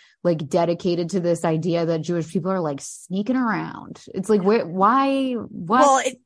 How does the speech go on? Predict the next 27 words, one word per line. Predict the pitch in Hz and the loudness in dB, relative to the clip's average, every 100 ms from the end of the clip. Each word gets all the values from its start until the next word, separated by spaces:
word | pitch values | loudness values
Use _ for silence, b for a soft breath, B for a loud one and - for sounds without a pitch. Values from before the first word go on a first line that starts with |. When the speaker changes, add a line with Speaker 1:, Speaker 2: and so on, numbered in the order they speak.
| - | -2
Speaker 2:
well, | 277 294 | 4 4
it, | 277 | 4
it's | 302 233 | 0 -2
basically | 294 320 320 269 | -6 -6 -6 -4
like | 220 185 | -4 -4
the | 214 | -6
Ouroboros. | 196 185 196 196 170 131 165 | -4 -2 -2 -4 -8 -10 -12
It's | 180 | -6
like | 185 - | -6 -6
the | |
snake | 175 214 190 | -8 -6 -6
eating | 202 185 | -6 -6
its | 180 170 | -4 -2
own | 170 | -2
tail, | 170 185 | 0 -2
because | 156 170 180 - B B _ _ | -2 -6 -6 -8 B B _ _
actually | 233 240 233 220 | 2 2 0 -6
Jewish | 180 196 | -4 -4
people | 226 175 - - | -2 -2 -4 2
are | 202 226 | 6 6
sneaking | 226 - 185 147 156 | 4 -2 -4 -2 -2
around, | 143 127 113 165 | -2 -6 -8 -6
but | 214 | -4
it's | 208 202 | -4 -2
not | 208 233 | 0 0
because | 233 208 202 180 | -2 -2 -4 -2
we're | 180 | -6